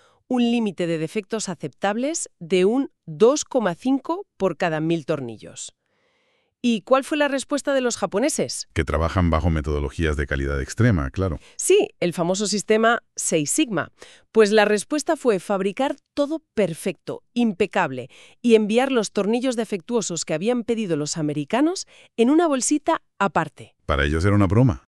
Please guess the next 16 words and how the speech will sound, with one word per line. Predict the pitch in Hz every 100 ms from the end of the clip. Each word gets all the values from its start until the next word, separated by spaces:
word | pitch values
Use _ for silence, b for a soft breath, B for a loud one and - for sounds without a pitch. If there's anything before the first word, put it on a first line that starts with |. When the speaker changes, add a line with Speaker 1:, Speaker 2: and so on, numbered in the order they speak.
| _
Speaker 1:
Claro, | 139 135 214 277 254 214 165 -
era | 214 247
un | 269
chiste. | - 330 330 - 277 240 185 - B B
No | 208
entendían | 262 285 302 277 302 285 220
por | 220 196
qué | - 226
alguien | 240 262 180 175 160
pediría | 143 165 160 190 247 160
incluir | 156 143 170 165 247 202 139
defectos | 139 - 214 254 - 220 -
en | 190
su | 175 - 151
propio | 202 226 180
producto. | - 139 135 - -